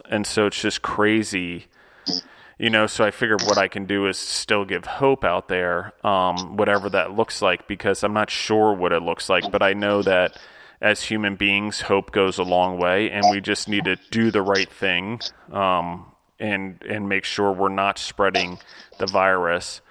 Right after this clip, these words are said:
and be prepared when this thing is done to take advantage of whatever opportunities there are to rebuild our economy. But in that, we need to know life isn't gonna be the same anymore.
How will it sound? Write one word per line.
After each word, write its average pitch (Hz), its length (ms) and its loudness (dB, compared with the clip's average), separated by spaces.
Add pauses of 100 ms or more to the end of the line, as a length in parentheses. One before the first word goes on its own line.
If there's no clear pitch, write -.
(400)
and 107 260 -2
be 110 160 0
prepared 104 680 0
when 98 140 -2
this 95 180 -4
thing 98 160 -4
is 90 160 -6
done 104 460 0
to 87 600 -2 (840)
take 113 240 0
advantage 104 480 -2
of 95 120 0
whatever 95 360 2
opportunities 95 580 -2
there 90 180 2
are 95 160 4
to 95 180 2
rebuild 95 520 2
our 87 120 2
economy. 107 680 -2 (600)
But 107 220 0
in 123 280 2
that, 101 280 2
we 104 160 -2
need 101 140 0
to 95 140 2
know 98 200 4
life 95 300 2
isn't 95 240 -6
gonna 87 160 -2
be 87 100 -4
the 80 80 -4
same 87 340 -4
anymore. 80 600 -8